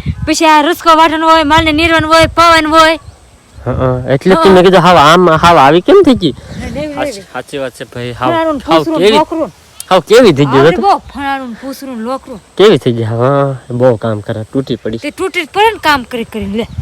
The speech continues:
Speaker 2: હા.
Speaker 1: તમે કામ કરો, તમે નહીં કામ કરતા હોય.
Speaker 2: કાંઈ ન કાંઈ, ઘેરે બેઠા બેઠા કાંઈ કામ ન હોય ભાઈ, હાવ નિવૃત્ત હોય, બીજું કાંઈ કામ ન હોય અહીંયા. ખોટા ખોટા લપ
Speaker 1: હું
Speaker 2: કરે
Speaker 1: ખોટા
Speaker 2: વળી એવા.
Speaker 1: ખોટા?
Speaker 2: આમ ને તેમ ને. આપણે તો એક જાતા હોય કે, તોય તે એમ કે આમ ને તેમ ને ફલાણું ને એવું બધું હાલ્યા કરે.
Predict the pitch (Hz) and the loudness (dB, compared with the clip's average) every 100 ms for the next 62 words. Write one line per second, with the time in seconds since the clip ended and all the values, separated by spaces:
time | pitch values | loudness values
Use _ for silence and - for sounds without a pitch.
0 | - - 107 330 349 - 349 320 339 320 | -8 -4 0 2 2 2 0 0 0 0
1 | 359 427 427 403 403 - 311 180 - - | 0 0 2 0 -2 -4 -6 -8 -20 -8
2 | - 190 180 190 151 143 151 135 - - | 0 4 6 4 4 4 2 0 0 2
3 | 175 165 175 165 156 139 151 170 143 147 | 2 2 0 -2 -4 -4 0 0 0 -2
4 | 143 147 127 131 135 131 143 127 123 135 | -2 -2 -4 -4 -4 -4 -4 -6 -8 -8
5 | 127 120 135 135 127 117 127 127 110 104 | -8 -8 -4 -4 -4 -4 -4 -4 -6 -12
6 | 104 - - - - - - - - - | -14 -12 -14 -14 -16 -16 -18 -20 -6 -2
7 | - 156 139 139 127 120 135 - 427 127 | 0 2 2 2 2 4 4 2 2 2
8 | 123 117 113 110 107 254 - - 120 123 | 2 2 0 0 -2 -6 -10 -8 -2 -2
9 | 113 107 - 127 120 110 107 - - - | -2 -4 0 2 2 -2 -6 -12 -20 -6
10 | 151 180 185 180 151 175 190 202 208 - | -2 -2 -2 -4 -2 0 0 2 0 -2
11 | 165 - _ _ _ _ 160 151 147 135 | -6 -14 _ _ _ _ -4 0 0 -2
12 | 123 139 131 131 127 123 110 131 127 117 | -2 -2 0 0 -2 -6 -6 -6 -4 -8
13 | 131 127 123 120 120 117 113 113 117 120 | -8 -6 -6 -6 -6 -6 -10 -10 -6 -4
14 | 127 107 104 | -4 -4 -10